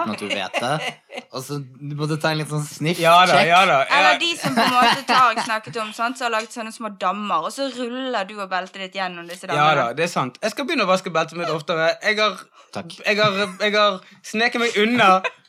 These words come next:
Speaker 4: Ja.
Speaker 3: og tenkt at det var greit å ikke vaske det, men da hører folk, eh, mener det på alvor, så skal jeg ta og vaske det.
Speaker 1: Du mister ingenting. Det er
Speaker 4: Det skal jo
Speaker 3: Nei,
Speaker 4: bare
Speaker 3: nei, og nå, nå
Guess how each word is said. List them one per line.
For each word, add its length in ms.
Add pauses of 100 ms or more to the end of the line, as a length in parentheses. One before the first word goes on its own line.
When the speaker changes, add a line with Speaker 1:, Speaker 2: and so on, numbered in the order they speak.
(240)
Speaker 4:
Ja. 160
Speaker 3:
og 180
tenkt 240
at 80
det 80
var 140
greit 240
å 20
ikke 220
vaske 260
det, 140
men 100
da 100
hører 220
folk, 240
eh, 380
mener 400
det 100
på 140
alvor, 320 (160)
så 100
skal 160
jeg 60
ta 100
og 80
vaske 240
det. 300 (100)
Speaker 1:
Du 100
mister 360
ingenting. 560
Det 80
er 20
Speaker 4:
Det 100
skal 280
jo 80
Speaker 3:
Nei, 240
Speaker 4:
bare 80
Speaker 3:
nei, 80 (160)
og 80
nå, 180
nå 140